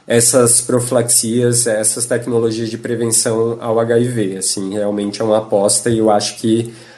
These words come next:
ah, pode ser um, um, um exemplo de vanguarda no mundo, assim, né? Porque realmente você conseguir capilarizar do jeito que a atenção primária, não, não existe, né, nenhum, nenhum outro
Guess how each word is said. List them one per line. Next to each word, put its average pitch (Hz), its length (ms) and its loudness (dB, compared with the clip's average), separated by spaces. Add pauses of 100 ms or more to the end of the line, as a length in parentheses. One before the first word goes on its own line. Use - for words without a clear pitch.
(120)
ah, 107 360 4
pode 120 260 4
ser 135 200 4
um, 135 60 6
um, 123 760 4 (340)
um 127 80 2
exemplo 127 380 2
de 139 120 0
vanguarda 139 640 4
no 120 100 2
mundo, 104 380 -4
assim, 101 360 -4
né? 104 160 -4
Porque 107 200 -10
realmente 113 760 -2 (320)
você 113 300 2
conseguir 123 760 2
capilarizar 127 1120 0 (220)
do 110 240 -8
jeito 123 360 -2
que - 60 -2
a 143 40 2
atenção 135 380 0
primária, 120 460 2
não, 143 200 0
não 185 220 2
existe, 160 440 0
né, 139 160 4
nenhum, 139 580 2 (380)
nenhum 131 300 4
outro 127 760 2